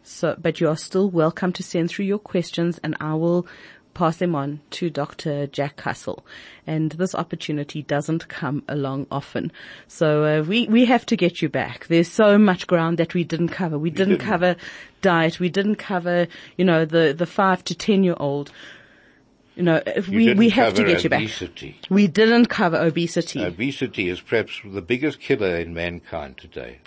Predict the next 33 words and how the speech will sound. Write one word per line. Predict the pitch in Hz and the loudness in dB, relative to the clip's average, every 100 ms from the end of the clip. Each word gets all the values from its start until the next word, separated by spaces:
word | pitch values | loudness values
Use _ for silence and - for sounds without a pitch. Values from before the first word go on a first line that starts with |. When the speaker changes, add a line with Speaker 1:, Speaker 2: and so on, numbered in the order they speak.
| - | -6
Speaker 1:
And | 170 185 | 0 2
that's | 170 - | 0 -2
what | 165 | -2
we | 165 | 0
have | 175 165 | -2 -2
to | - | -4
look | 160 | -6
forward | - 151 147 151 | -6 -2 -2 -2
to | - 156 | -2 -2
for | - - | -2 0
next | 160 - - | 2 2 0
Speaker 2:
<laughs> | 113 | -4
You | |
have | 95 208 - | 0 0 2
to | 220 | 0
Speaker 1:
time. | 120 247 | 2 0
Speaker 2:
have | - | 0
a | - | 0
single | 139 165 147 135 | 0 2 2 0
killer. | - - 120 - 392 - 427 - - - | -2 -2 -2 -4 -10 -10 -12 -14 -20 -14
It's | 87 - | -10 -2
obesity. | 92 76 87 90 - - - - - - - - | -2 -2 -6 -6 -14 -18 -20 -20 -20 -20 -20 -14
Speaker 1:
Well, | - 170 | -4 -4
it's, | 147 - - | -4 -8 -6
it's, | 165 - | -6 -6
it's | - 170 | -6 -4
Speaker 2:
And | - 170 | -4 -6
it's | - | -2
our | 151 | 0
lifestyle. | 151 170 185 - - - 170 | 2 0 -2 -6 -12 -8 -8
Speaker 1:
it's | - - | -10 -2
everywhere, | 180 233 214 156 - | 0 2 0 -2 -2
absolutely. | 185 - 196 165 165 - | -4 -2 -2 -2 -4 -8